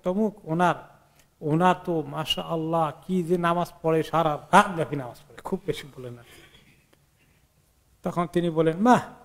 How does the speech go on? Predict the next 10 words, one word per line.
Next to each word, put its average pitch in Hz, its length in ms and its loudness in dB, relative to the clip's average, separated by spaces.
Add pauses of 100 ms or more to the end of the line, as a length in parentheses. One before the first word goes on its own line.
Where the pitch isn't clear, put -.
(800)
আলাইকুম 202 440 2
বিমা 220 260 2
তুতিকুন, 139 560 -6 (320)
আরে 247 200 4 (840)
থামো, 240 420 0 (1000)
এই 208 220 4
এত 220 260 0
বেশি 220 340 4
করো 240 280 2
না, 185 380 -4